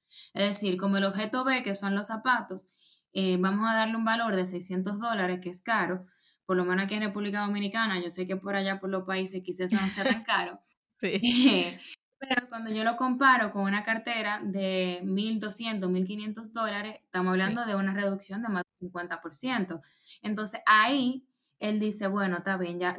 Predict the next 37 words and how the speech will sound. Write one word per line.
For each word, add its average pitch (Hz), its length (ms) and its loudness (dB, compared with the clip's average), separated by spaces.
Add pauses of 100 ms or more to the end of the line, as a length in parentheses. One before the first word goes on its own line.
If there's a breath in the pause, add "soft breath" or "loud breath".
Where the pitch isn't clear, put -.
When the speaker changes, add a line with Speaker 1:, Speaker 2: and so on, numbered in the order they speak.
Speaker 1:
realmente 185 300 2
esos 254 160 -4
zapatos 196 360 0
no 185 120 2
son 185 180 0
tan 165 140 -4
caros", 247 400 -2
porque 185 240 0
lo 175 80 0
está 175 220 -6
comparando 190 580 -2
con 165 120 -20
la 160 100 -20
cartera. - 420 -20 (500 loud breath)
Esa 220 200 0
es - 60 6
la 277 80 6
primera 262 340 4
razón 247 300 0
por 220 100 -4
la 202 120 -2
que 202 80 -4
esa 208 140 -4
técnica 208 360 -6
es 185 120 -6
buena. 175 280 -2
La 220 120 2
segunda 311 360 2
razón 262 300 0
por 190 100 -2
la 185 100 0
que 180 80 -4
esa 202 160 -8
técnica 214 340 -6
es 202 140 -8
buena 185 420 -2
es - 180 -14